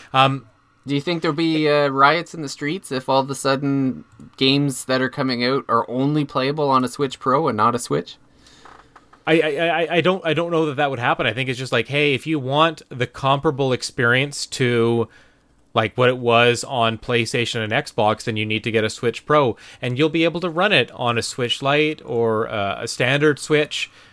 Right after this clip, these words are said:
Speaker 1: but it's just not gonna be ideal. And
Speaker 2: Mm, I don't
Speaker 1: again,
Speaker 2: know if
Speaker 1: it's
Speaker 2: Doom,
Speaker 1: not, it's
Speaker 2: do you think Doom Eternal would run on a, like, if, if they're waiting for the Switch Pro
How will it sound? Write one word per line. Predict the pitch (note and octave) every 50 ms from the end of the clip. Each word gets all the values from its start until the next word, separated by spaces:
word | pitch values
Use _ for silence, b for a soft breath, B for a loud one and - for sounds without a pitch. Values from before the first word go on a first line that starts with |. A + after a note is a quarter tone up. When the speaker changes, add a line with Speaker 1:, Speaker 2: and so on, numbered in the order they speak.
| b b -
Speaker 1:
but | C3 B2+
it's | B2+ -
just | C#3+ C3 A#2+ C3
not | C3 B2 B2 -
gonna | C#3 C3 A#2
be | B2+ A#2+ A#2+
ideal. | A#2 A#2+ A#2+ D#3+ F#3 E3+ A#2+ F#2+ F#2 G2
And | G#2+ A2+ A#2 D3+ D3 C#3+ C#3 B2+ A#2+ -
Speaker 2:
Mm, | - - -
I | - D#3
don't | G3+ C4
Speaker 1:
again, | C4+ B3
Speaker 2:
know | -
if | G#3 G#3+
Speaker 1:
it's | D3+
Speaker 2:
Doom, | C#3+ D3+
Speaker 1:
not, | F3+ G3+ -
it's | D3 - - _ - A#2 - - _ -
Speaker 2:
do | E3+ F3+
you | - C#3 E3 D#3
think | - G3 F#3+ D#3+ C#3+
Doom | D#3 D#3+ F#3 F#3+
Eternal | E3 - - E3 F3 F#3+ G3
would | F3 D3+ C3+ B2
run | B2 B2+ C3+ C#3+
on | C#3 C3+ C#3 C#3
a, | C#3 C3+ C3 C3+ - -
like, | - B2 B2 A#2+ - _ b b b b b b b b
if, | - - C#3+ C#3+ -
if | D3+ D#3+ C#3+ -
they're | - F3 F#3 F#3+
waiting | E3+ D#3 D#3+ E3+ E3 E3 D3+
for | - D#3
the | C3+ C3+
Switch | - - - C#3 - - _ -
Pro | - - D#3 D3+ D3 A#2+ G#2+ A2+ A2+